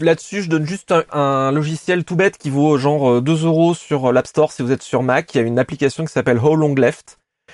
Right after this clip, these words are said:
qui, euh, se connecte à votre calendrier et peut mettre dans la barre des menus le temps qui vous reste sur l'événement du moment, en fait. Et moi, j'ai un calendrier pour le, mon time blocking, pour mes créneaux d'écriture, et donc ça me dit le temps qu'il me reste dans mon événement en cours.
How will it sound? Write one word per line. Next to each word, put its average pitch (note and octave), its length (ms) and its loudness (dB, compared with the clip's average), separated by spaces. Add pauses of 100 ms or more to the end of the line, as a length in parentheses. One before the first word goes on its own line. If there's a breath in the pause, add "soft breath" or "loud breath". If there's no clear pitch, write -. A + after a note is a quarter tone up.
(280 soft breath)
qui, D#3 360 0
euh, C3 80 4
se C3+ 140 -4
connecte E3 320 0
à D3+ 40 0
votre C3 160 0
calendrier D#3 680 0
et - 40 2
peut B2+ 120 0
mettre D#3+ 160 0
dans D3 100 2
la C3 120 2
barre C#3+ 200 -2
des B2+ 140 0
menus D3+ 560 0
le C#3 160 0
temps E3+ 200 -6
qui E3 160 -12
vous C3 200 -2
reste C#3 420 -4
sur D3 640 -2
l'événement C#3 560 2
du C3 160 -2
moment, C#3 380 2
en A2 60 0
fait. - 260 -6 (560 soft breath)
Et A2 40 -2
moi, C3 140 4
j'ai C#3 140 2
un C3+ 80 2
calendrier C#3+ 420 2
pour A2 180 -2
le, G#2+ 120 -2
mon A2 180 -2
time G#2 180 -2
blocking, G#2+ 360 -2
pour C#3+ 100 -4
mes A2+ 140 -2
créneaux C3 260 0
d'écriture, A#2 540 -2
et B2 100 2
donc C#3 220 0
ça - 260 -2
me B2+ 160 2
dit C3+ 260 -2
le D#3 140 2
temps D#3+ 200 -2
qu'il D#3 180 -4
me B2+ 120 2
reste C#3 320 0
dans A#2+ 120 0
mon A#2+ 180 0
événement C3 380 2
en A2 60 -2
cours. F3 400 0